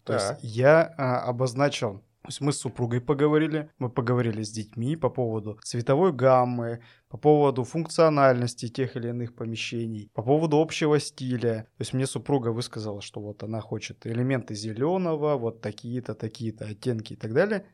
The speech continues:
Speaker 1: Я сказал: «Окей». Дальше я принимаю ответственность, и я, условно говоря, должен сделать нам всем комфортное, удобное жилье. Я, соответственно, буду компоновать в том числе и всю красоту, и всю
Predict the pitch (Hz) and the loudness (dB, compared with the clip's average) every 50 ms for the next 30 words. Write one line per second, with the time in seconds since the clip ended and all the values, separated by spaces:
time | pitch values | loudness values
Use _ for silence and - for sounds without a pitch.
0 | _ _ - 117 - 131 113 - - 120 123 120 120 - - 107 107 113 143 - | _ _ -10 -6 -4 -6 -6 -4 -4 -4 -2 -2 -4 -4 -8 -8 -6 -6 -6 -6
1 | - _ - 131 139 147 147 143 - 135 127 131 139 139 131 - - _ _ _ | -8 _ 4 8 8 8 8 6 2 2 4 6 6 6 6 2 -2 _ _ _
2 | _ - 135 131 139 143 147 147 139 131 120 120 120 123 - 139 143 143 131 - | _ 0 2 4 4 4 6 6 4 4 4 2 0 -2 0 2 4 4 4 2
3 | - - 113 104 - - - - 135 123 131 139 135 131 120 120 - 139 135 127 | -2 -8 -10 -10 -10 -12 -12 -8 -6 0 4 6 6 6 4 2 -2 -4 -2 -2
4 | 120 117 117 117 123 120 123 117 117 120 135 135 127 127 120 110 113 113 120 135 | -2 -4 -2 -2 0 0 0 0 2 2 2 2 2 0 -2 -6 -4 -2 0 2
5 | 135 127 117 113 - - _ _ _ 127 131 135 139 135 120 110 - - - 127 | 4 4 2 0 -4 -10 _ _ _ 2 4 6 6 6 4 0 -4 -4 -4 -4
6 | 117 110 - - 113 110 - - 135 131 123 117 120 113 110 110 117 123 135 123 | -4 -4 -4 -6 -6 -4 -2 0 0 0 0 -2 -4 -6 -6 -6 -4 -2 -2 -2
7 | 117 110 110 113 104 107 117 113 123 147 190 220 247 240 - - _ _ - 120 | -2 -6 -8 -8 -8 -8 -8 -6 -4 0 0 0 -2 -2 -6 -16 _ _ 2 4
8 | 156 185 - 170 143 151 165 - - 135 120 127 156 147 139 - 127 127 120 117 | 4 4 4 4 2 2 0 0 -4 -4 -4 -2 -2 -2 -2 -2 -2 -6 -6 -4
9 | - 123 123 131 131 131 131 120 107 - - _ _ _ _ _ _ _ _ - | -4 -2 0 2 4 4 4 2 2 -2 -10 _ _ _ _ _ _ _ _ -4
10 | - 127 117 - - - 117 113 113 107 104 101 - - - - 120 113 - - | -4 -4 -4 -6 -8 -8 -6 -4 -4 -4 -6 -8 -10 -12 -10 -8 -8 -6 -4 -4
11 | 120 117 - - 220 233 214 151 127 - - - 131 131 127 123 110 | -4 -4 -2 -2 0 0 0 0 -2 -4 -6 -6 -4 -4 -2 -4 -4